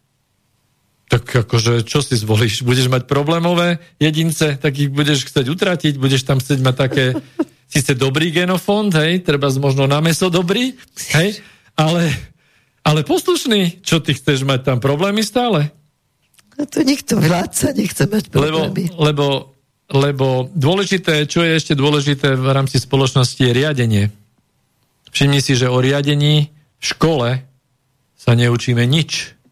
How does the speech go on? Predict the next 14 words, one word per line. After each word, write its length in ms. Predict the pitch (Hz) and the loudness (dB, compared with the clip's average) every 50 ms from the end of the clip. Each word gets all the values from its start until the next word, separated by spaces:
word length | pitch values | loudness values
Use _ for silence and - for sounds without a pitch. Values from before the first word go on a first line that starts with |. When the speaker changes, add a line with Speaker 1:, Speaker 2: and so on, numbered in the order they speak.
| _ _ _ | _ _ _
Speaker 2:
No. 300 | - 160 185 190 180 233 - - _ _ _ _ _ _ _ _ _ _ _ _ _ _ - - - | -2 0 0 2 0 -2 -4 -8 _ _ _ _ _ _ _ _ _ _ _ _ _ _ -18 -4 0
Speaker 1:
O 100 | - 131 | 0 2
riadení 560 | 123 123 131 156 175 170 190 185 185 185 185 | 2 2 0 0 0 -2 -2 0 0 0 2
učia 720 | 165 170 165 156 - - 175 165 160 156 151 147 - - _ _ _ _ _ _ | 2 0 0 0 0 0 2 2 2 0 0 -2 -4 -8 _ _ _ _ _ _
ešte 300 | - 143 131 - - 151 | -2 0 0 0 0 0
dokonca 460 | 139 147 143 - 147 143 131 - 139 | 0 0 0 0 -2 -2 0 -2 -2
také 320 | 127 - 160 170 165 - 185 | -2 -2 -2 -2 -2 -2 -2
školy, 400 | 160 - - - 170 175 175 170 | -2 -2 -2 0 0 2 2 2
kde 140 | 143 147 143 | 0 0 0
sa 120 | - 151 | 0 0
bežný 280 | 143 147 147 147 156 143 | 0 0 0 0 -2 -2
človek 260 | - 156 143 147 139 | 0 0 0 0 0
ani 180 | 147 147 151 151 | 0 2 2 2
nedostane. 720 | 160 185 180 180 160 - - - 123 120 117 113 110 | 2 2 2 0 0 -2 -2 0 0 2 2 0 0